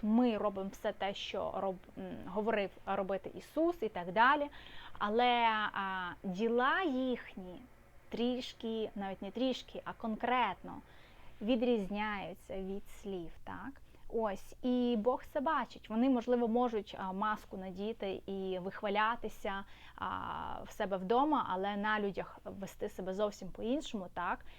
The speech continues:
Ось, але, але Бог то бачить їхнє серце. Так, ідемо ще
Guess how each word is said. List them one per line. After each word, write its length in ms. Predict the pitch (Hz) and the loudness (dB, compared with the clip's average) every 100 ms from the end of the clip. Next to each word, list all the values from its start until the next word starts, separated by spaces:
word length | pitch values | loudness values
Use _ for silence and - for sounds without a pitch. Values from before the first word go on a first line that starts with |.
| - - | -16 -4
Ось, 460 | 220 208 202 - - | 0 2 0 -8 -4
але, 560 | 196 208 254 330 294 - | 0 4 4 4 2 0
але 440 | 185 190 233 247 180 - - - - - 202 | 0 0 2 0 -2 -10 -18 -20 -20 -12 2
Бог 320 | 214 233 - | 6 6 4
то 120 | 185 | -4
бачить 520 | 170 196 269 277 - | 2 2 2 -2 -4
їхнє 340 | 226 - 214 196 | -6 -6 -8 -8
серце. 600 | - 202 165 - - - - - - - - - - - - - - - - - - | -2 0 0 -4 -14 -16 -16 -18 -20 -20 -20 -20 -20 -20 -20 -20 -20 -20 -20 -20 -2
Так, 300 | 254 240 175 - - | 4 6 6 2 -4
ідемо 440 | 208 254 269 330 | 2 6 6 4
ще 640 | 302 - - 254 220 190 | 0 -2 2 6 8 6